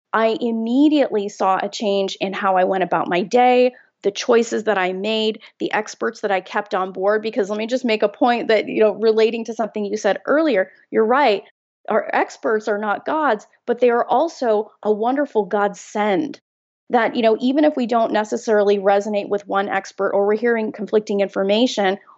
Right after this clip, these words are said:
we can take all that information as gifts, and then we can move forward with those experts that resonate with us. So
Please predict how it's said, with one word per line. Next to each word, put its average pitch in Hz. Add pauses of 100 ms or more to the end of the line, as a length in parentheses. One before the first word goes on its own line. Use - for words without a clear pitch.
we 254
can 269
take 277
all 262
that 226
information 208
as 185
gifts, 220 (360)
and 220
then 220
we 247
can 254
move 240
forward 233
with 202
those 208 (200)
experts 214
that 202
resonate 233
with -
us. - (420)
So 226